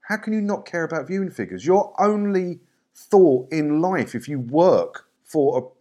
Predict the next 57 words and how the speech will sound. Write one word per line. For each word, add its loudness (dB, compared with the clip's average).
a, -18
you -8
know, -2
a -6
t-, -8
a -4
broadcaster, 0
is -6
viewing -2
figures. -8
It's -12
the -10
only -4
thing -4
that -8
matters, -10
right? -10
'Cause -10
if -10
people -8
aren't -4
watching -8
your -12
stuff, -10
why -4
are -6
you -6
even -6
doing -6
it? -14
Now, -8
yeah, -2
I 2
don't 0
have -2
any -4
co-, -8
I, 0
I 2
think -8
Tim, -4
I've 0
seen -4
Tim -4
Davie -2
speak -4
a -12
few -4
times, -10
not -14
in -20
person, -16
obviously, -18
like -16
on -16
the -16
internet. -18